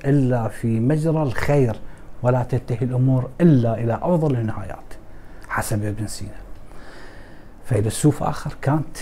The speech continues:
ما هو رأيه في الخير والشر؟ الفيلسوف كانت يذهب إلى أن الشر الأخلاقي هو كل فعل يسبب إلحاق الضرر بالآخرين، شريطة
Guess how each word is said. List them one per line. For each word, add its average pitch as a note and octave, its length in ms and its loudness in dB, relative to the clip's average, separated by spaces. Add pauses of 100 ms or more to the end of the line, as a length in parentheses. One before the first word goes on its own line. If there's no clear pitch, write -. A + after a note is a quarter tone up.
(220)
ما B2 120 4
هو B2+ 180 4
رأيه A#2 300 0
في A#2+ 120 -4
الخير A#2+ 260 0
والشر؟ G#2+ 320 -2 (560)
الفيلسوف C3 500 2 (100)
كانت C#3 220 0
يذهب B2+ 220 2
إلى A#2+ 180 -2
أن A#2 160 0
الشر C#3 480 2
الأخلاقي C3 680 0
هو C3+ 160 6 (120)
كل E3+ 220 10 (520)
فعل G#2 400 6 (200)
يسبب G#2+ 640 6 (100)
إلحاق C3+ 540 -4
الضرر D#3+ 400 4 (640)
بالآخرين، D3+ 680 4 (1080)
شريطة G3+ 560 12